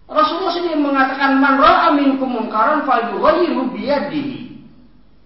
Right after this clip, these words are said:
Barang siapa di antara kalian melihat satu kemungkaran, hendaknya dia merubah dengan tangannya. Fa illam yastati fa bilisani. Kalau nggak sanggup,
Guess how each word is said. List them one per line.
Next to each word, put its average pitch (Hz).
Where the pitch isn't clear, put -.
Barang 233
siapa 330
di 302
antara 247
kalian 285
melihat 202
satu 349
kemungkaran, 226
hendaknya 285
dia 330
merubah 277
dengan 247
tangannya. 208
Fa 196
illam 262
yastati 226
fa 202
bilisani. 208
Kalau 330
nggak 302
sanggup, 247